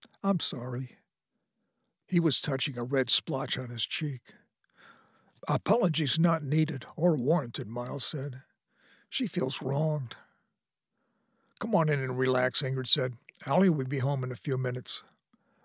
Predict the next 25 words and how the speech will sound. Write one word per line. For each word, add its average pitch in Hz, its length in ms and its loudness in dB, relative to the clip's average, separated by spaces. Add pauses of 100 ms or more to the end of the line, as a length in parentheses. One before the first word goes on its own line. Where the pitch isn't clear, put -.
(120)
Miles 139 360 2
saw 156 240 2
the 123 120 -4
Jaguar 131 500 -4
coming 139 320 -4
down 131 160 -2
the 123 100 -4
road 131 280 0
and 123 180 -6
waited 131 340 0
with 123 140 -6
Ingrid 131 380 -6
to 135 100 -8
greet 127 240 -4
Oliver. 123 560 -6 (2250)
Two 214 100 2
days 180 300 4
later, 135 300 4 (640)
the 139 120 2
airman 151 300 4
from 135 220 -4
medical 139 380 2
records 127 420 0
called 127 380 2
Miles. 127 520 -2